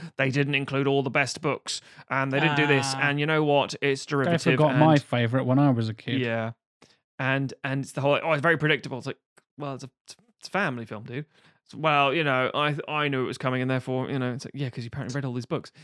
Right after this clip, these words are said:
Speaker 1: So I think that's where that sort of element came in. Um, and the sequel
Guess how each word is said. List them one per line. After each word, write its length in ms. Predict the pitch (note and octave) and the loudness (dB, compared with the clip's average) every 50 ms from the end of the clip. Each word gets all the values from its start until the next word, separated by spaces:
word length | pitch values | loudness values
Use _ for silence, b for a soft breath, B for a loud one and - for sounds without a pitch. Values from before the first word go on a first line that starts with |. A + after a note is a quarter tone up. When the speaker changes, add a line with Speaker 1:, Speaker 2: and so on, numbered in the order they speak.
| b b | b b
Speaker 1:
So 180 | - - E3+ E3 | -2 0 2 2
I 80 | D#3+ | 2
think 260 | D#3+ - F3+ F3 D3+ | 0 -2 -4 -4 -2
that's 240 | - D#3 A2+ - - - | 0 -2 -2 -2 -4 -4
where 160 | C3+ C3+ C3 | -2 -2 -2
that 240 | B2 B2 - - - | 0 -2 -6 -6 -8
sort 100 | C3+ A#2+ | -8 -6
of 40 | B2 | -6
element 260 | A#2 A#2 A#2 A#2 A2+ | -6 -6 -6 -8 -8
came 160 | - A#2+ A#2 A#2 | -10 -8 -8 -8
in. 100 | A2+ - B B B B B - | -8 -10 B B B B B -2
Um, 360 | C3+ C3 B2+ B2+ B2 A#2+ - _ _ - | 0 2 2 2 0 -2 -8 _ _ -2
and 140 | C#3 C3 B2+ | -2 0 0
the 60 | B2 | -2
sequel 640 | - - G#3 G3 - - D3 D3 D3 E3 F3 E3+ | -2 -4 -4 -6 -4 -4 -2 0 0 0 -2 -6